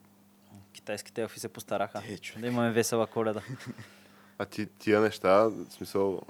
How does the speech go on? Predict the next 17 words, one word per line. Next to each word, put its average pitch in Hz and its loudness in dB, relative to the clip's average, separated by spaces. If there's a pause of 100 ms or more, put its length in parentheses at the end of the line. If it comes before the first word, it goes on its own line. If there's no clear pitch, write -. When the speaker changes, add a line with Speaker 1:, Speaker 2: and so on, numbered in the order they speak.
(400)
Speaker 3:
за 90 -2
разни 92 0
такива, 95 -2
нали, 90 0 (200)
джунджури 95 -4
и 95 -4
тип - -10
играчки, 90 0
те - -6
предполагам, 107 4
че 110 0
наистина 107 2
са 117 -4
директно 120 4
с - -6
контейнерите 117 6
от, - 2